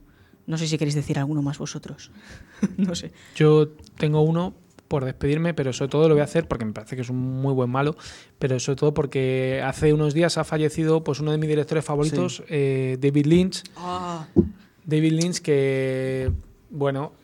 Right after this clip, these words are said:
Speaker 2: eh, a ver, un director atípico, mm, cine de, de culto, con películas muy raras, muy perturbadoras.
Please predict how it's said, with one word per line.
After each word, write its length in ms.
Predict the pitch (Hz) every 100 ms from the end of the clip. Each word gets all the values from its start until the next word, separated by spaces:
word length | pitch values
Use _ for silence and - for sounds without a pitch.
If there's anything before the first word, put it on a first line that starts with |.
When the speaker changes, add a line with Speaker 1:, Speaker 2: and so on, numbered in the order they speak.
| -
Speaker 2:
eh, 640 | 131 127 127 123 117 - -
a 80 | 131
ver, 120 | 131
un 60 |
director 420 | 123 123 - 127 123
atípico, 680 | 123 127 139 143 139 139 139
mm, 560 | 135 123 123 120 120
cine 240 | 123 143 135
de, 200 | 139 131
de 320 | 131 131 127
culto, 640 | 156 160 156 156 151 151 -
con 220 | 139 123
películas 340 | 127 127 131
muy 220 | 123 127 123
raras, 420 | 127 139 139 131
muy 140 | 127
perturbadoras. 840 | 127 123 123 120 135 135 139 135